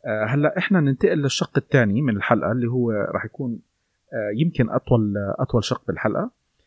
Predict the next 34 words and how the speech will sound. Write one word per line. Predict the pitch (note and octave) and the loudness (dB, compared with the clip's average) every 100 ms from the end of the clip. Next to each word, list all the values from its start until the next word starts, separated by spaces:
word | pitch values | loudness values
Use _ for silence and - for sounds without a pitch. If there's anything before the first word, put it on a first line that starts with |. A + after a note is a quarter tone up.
| _ _ _ | _ _ _
آه، | A#2+ A2+ A2 | -4 -2 -2
شق | - E3 C3+ | -4 -2 -2
الميركاتو | G#2 G2+ - F2 D#2+ - _ - | 0 -2 -2 -4 -6 -14 _ -6
وإشاعات | G2 B2 A#2+ C#3 | -4 0 0 0
الميركاتو. | G#2 G#2 - D#2+ D2 - _ _ _ _ - | -2 -2 -4 -6 -6 -18 _ _ _ _ -8
الحمد | A2 - E3 | -4 0 0
لله | D3+ D3 | 2 0
رب | C3+ B2+ | 0 -2
العالمين | A2+ B2 B2+ D3 F3 - - | 0 0 -2 -4 -6 -10 -18
اخلصنا | - D3 - C#3 | -12 -8 -4 0
من | B2 A#2 | 0 0
هم | C3 A#2+ | -2 -2
المدرب. | G2+ G2+ G#2 C#3+ - _ _ _ _ _ _ _ - | -2 -2 0 -2 -4 _ _ _ _ _ _ _ -8
آه، | - G#2+ G#2+ | -4 -2 -2
بلشت | A2+ D3+ C#3 C#3+ B2+ | 0 0 0 -4 -2
اليوم | A#2 A#2+ | 0 0
الإشاعات، | A2+ - G2 E2 - _ _ - | 0 -4 -8 -10 -14 _ _ -4
آه، | G#2 G2+ - | -2 0 0
أو | B2 B2 | 2 2
مش | C3 - | 0 -2
من | A#2 | -2
اليوم، | G#2+ F#2+ | -2 -2
الإشاعات | G2 - C#3+ C3 | -4 -2 0 0
شغالة | - A2 B2 A2+ | 0 -2 -2 -2
من | G#2 | -2
فترة، | C3 - B2+ | -2 0 -2
بس | B2+ C#3+ | 0 0
هلأ | C#3 C3+ - _ - - | 0 0 -6 _ -20 -6
خلص | - G#2+ - A#2+ | 0 0 0 -2
بما | C3 C3 | 0 0
إنه | C3 A#2 - - | 0 0 -2 -6
وضح | A#2+ D3+ D3+ - - | 0 2 2 -2 -4
مين | C3 C#3 | 0 0
المدرب | A#2+ A2+ A2+ G#2 C3 | 2 0 0 0 -2